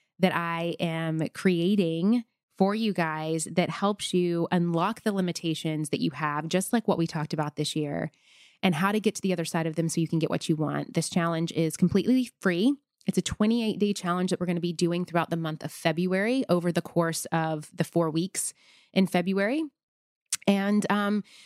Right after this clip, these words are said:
it's gonna be pretty awesome. I think that it feels really now is the time to bring this to you.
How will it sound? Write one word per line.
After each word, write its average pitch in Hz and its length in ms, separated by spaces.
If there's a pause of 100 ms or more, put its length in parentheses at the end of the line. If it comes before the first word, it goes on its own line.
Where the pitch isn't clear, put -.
(120)
it's - 140
gonna 269 160
be 277 140
pretty 277 260
awesome. 175 500
I 180 120
think 196 320
that 170 300 (420)
it 165 120
feels 180 600
really 185 1120 (1300)
now 180 360
is 185 140
the 175 100
time 175 500
to 175 320
bring 156 380
this 220 340
to 254 100
you. 302 440